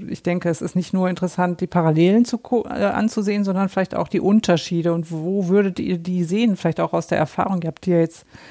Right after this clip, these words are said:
länger beobachten können als jeweils unterschiedliche,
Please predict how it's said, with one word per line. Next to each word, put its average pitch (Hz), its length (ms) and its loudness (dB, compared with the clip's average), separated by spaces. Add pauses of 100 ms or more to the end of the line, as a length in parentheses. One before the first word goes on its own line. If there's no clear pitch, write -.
(120)
länger 170 280 6
beobachten 180 580 4
können 170 400 2
als - 300 -4
jeweils 175 320 0
unterschiedliche, 175 1000 0